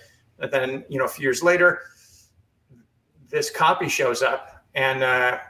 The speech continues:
you know, a big scuttlebutt about it. And then, um, so I go on this Fox show, I debunk the film, and I'm told still, people still believe it's real. Um, well, Dick Clark and Paramount loved the story so much, they decided to do a remake.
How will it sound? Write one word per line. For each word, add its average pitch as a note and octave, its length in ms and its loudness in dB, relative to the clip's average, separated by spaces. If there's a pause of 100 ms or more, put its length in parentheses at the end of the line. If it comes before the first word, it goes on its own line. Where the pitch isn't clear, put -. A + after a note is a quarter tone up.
(300)
you C#3+ 100 -2
know, C3 160 2
a B2+ 80 0
big C#3 200 0
scuttlebutt D#3 720 2
about C3 280 2
it. C3+ 180 -4 (120)
And B2+ 180 -6
then, D3 260 0
um, C3+ 440 0 (400)
so C#3+ 240 0
I D3 120 4
go D3 120 2
on C3+ 120 4
this B2+ 140 -4
Fox B2+ 280 -2
show, C3 180 0
I C3 80 2
debunk C3+ 480 -2
the C3 80 -4
film, A2+ 400 -2 (580)
and C3 100 -6
I'm C3+ 120 -2
told C#3 280 0
still, - 300 -2
people D#3 240 -2
still C#3+ 220 0
believe B2+ 260 0
it's A#2 160 -4
real. D3 240 2 (640)
Um, D3 400 2
well, D3+ 280 2
Dick F#3 200 0
Clark E3 580 0 (320)
and C3+ 220 -2
Paramount E3 540 2
loved C3+ 220 2
the A#2+ 60 -6
story - 280 0
so C3+ 180 -2
much, A#2+ 260 -2
they C3 120 -4
decided A#2+ 420 0
to - 120 -16
do B2 380 0
a A#2 180 0
remake. C#3 520 -2